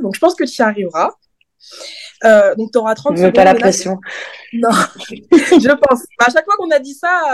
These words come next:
Speaker 1: euh, ils ont perdu à la fin quand même. Mais bon. Euh,
Speaker 2: <laughs>
Speaker 1: t'auras trente secondes pour, euh, nous citer. Léna, tu peux mettre, euh, le chrono,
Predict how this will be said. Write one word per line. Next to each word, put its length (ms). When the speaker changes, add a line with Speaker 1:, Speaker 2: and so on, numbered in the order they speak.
Speaker 1:
euh, 60
ils 120
ont 80
perdu 280
à 140
la 120
fin 200
quand 100
même. 160
Mais 80
bon. 140
Euh, 60
Speaker 2:
<laughs> 460
Speaker 1:
t'auras 220
trente 240
secondes 520
pour, 220
euh, 200
nous 140
citer. 580
Léna, 240
tu 120
peux 100
mettre, 360
euh, 160
le 120
chrono, 360